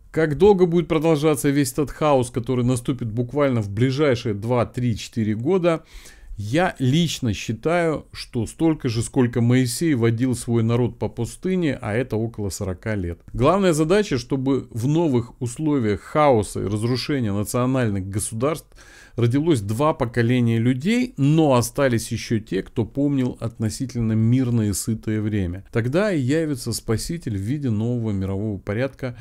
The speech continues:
и создаст новый дивный мир. Привет Олдосу Хаксли. Кстати, в своём последнем романе, прижизненном, Олдос Хаксли, роман этот называется "Остров", описывает очень странный остров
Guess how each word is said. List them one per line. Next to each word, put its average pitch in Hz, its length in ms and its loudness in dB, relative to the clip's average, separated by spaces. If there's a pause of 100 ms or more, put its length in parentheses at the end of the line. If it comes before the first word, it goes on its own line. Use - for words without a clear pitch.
(140)
и 170 140 0
создаст 131 640 2
новый 151 560 6
дивный 110 760 0
мир. 101 400 -2 (460)
Привет 120 440 6 (260)
Олдосу 110 460 -4
Хаксли. 98 520 -6 (120)
Кстати, 165 300 2
в 123 60 0
своём 147 260 2
последнем 175 680 2
романе, 139 480 0
прижизненном, 104 840 -2
Олдос 135 440 0
Хаксли, 175 420 -2
роман 113 320 2
этот 101 180 -2
называется 110 500 -2
"Остров", 156 580 -2
описывает 156 520 0
очень 202 360 -2 (120)
странный 170 800 -2
остров - 520 -4